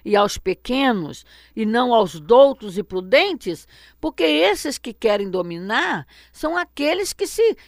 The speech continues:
que são os doutos, são aqueles que, porque têm um conhecimento intelectual, se querem colocar no lugar de Deus, querem saber mais do que Deus. E Jesus veio dar, são várias lições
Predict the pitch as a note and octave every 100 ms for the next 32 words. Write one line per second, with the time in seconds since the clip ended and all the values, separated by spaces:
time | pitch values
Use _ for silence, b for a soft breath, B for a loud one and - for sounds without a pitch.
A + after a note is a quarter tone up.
0 | b E4+ - E4+ F#4 C4+ C4 D#4 E4 C4
1 | A3+ C#4 C#4+ - C#4+ C#4+ - C4+ C#4+ A#3
2 | B3 A#3+ A#3 A3 A3 G#3+ G3+ G3 G3 F#3
3 | F#3+ F#3 E3+ F3 - D#3+ F3 B3+ C#4+ G#3
4 | B B B - D4+ - C#4 E4+ D4 B3
5 | A3+ - G3+ F#3 F#3+ E3+ E3 E3+ D#3 D#3
6 | C#3 G2+ - - - b b b G#3+ G#3
7 | A#3 - B3 F3+ G#3 C#4 A3+ E3+ E3 D3+
8 | D3 D#3+ C#3+ C#3 - - _ B B B
9 | D4+ D4+ F4 D4 A#3+ D#4+ F4+ A3+ C4 E4
10 | E4 A3+ C4 E4 E4 B B B - C#4+
11 | B3+ C#4+ F4 E4+ C4+ C4+ - - C4 C#4
12 | G#3+ -